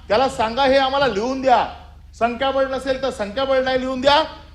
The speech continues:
प्रथा परंपरा असेल तर प्रथा परंपरा लिहून द्या, पण लिहून तर द्या.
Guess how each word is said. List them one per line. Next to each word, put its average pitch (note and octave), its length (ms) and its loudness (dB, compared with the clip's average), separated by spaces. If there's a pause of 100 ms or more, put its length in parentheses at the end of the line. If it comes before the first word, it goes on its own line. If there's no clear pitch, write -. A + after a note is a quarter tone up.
(120)
प्रथा G#3+ 260 2
परंपरा A#3+ 460 0
असेल A#3 280 0
तर A#3 60 2
प्रथा G3 260 -2
परंपरा G#3+ 440 0
लिहून F#3+ 240 4
द्या, F#3 180 6
पण F#3 460 -2
लिहून A#3+ 280 2
तर D#4+ 200 8
द्या. D#4+ 240 6